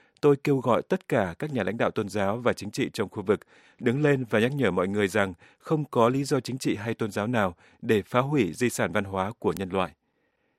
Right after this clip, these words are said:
Các phần tử chủ chiến nhà nước Hồi giáo đã dùng xe ủi phá hủy Nimrud ngày hôm qua.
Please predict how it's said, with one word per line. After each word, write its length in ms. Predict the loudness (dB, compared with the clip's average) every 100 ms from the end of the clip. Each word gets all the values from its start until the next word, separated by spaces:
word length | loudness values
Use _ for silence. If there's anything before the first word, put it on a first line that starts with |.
| _
Các 120 | -4 0
phần 120 | 2
tử 140 | 2
chủ 140 | 2 -2
chiến 220 | 0 0
nhà 60 |
nước 160 | 0 0
Hồi 140 | -2
giáo 340 | 0 2 2 0
đã 240 | 2 2
dùng 240 | 2 -2 -2
xe 200 | 0 0
ủi 280 | 2 2 0 -8 _
phá 140 | 0
hủy 300 | 2 2 0
Nimrud 380 | 0 -2 0 -2 -2
ngày 160 | -2
hôm 80 | -2
qua. 320 | 0 0 0